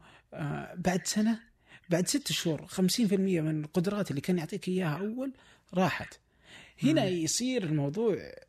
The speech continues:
Speaker 1: شوية يخوف. لو إنه يبقى على، على الرتم اللي أنت تشتريه أول ما تشتريه، آه، كويس، ما عندي مشكلة، بالعكس، حلو يعني، فاهم؟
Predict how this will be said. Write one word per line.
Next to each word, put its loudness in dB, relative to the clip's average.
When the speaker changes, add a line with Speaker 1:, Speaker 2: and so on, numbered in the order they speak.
Speaker 1:
شوية 2
يخوف. 0
لو 6
إنه 6
يبقى 4
على، -2
على 0
الرتم 0
اللي 0
أنت 0
تشتريه 2
أول 4
ما 0
تشتريه، -2
آه، -8
كويس، 2
ما 2
عندي 2
مشكلة، -2
بالعكس، -4
حلو 2
يعني، -8
فاهم؟ -4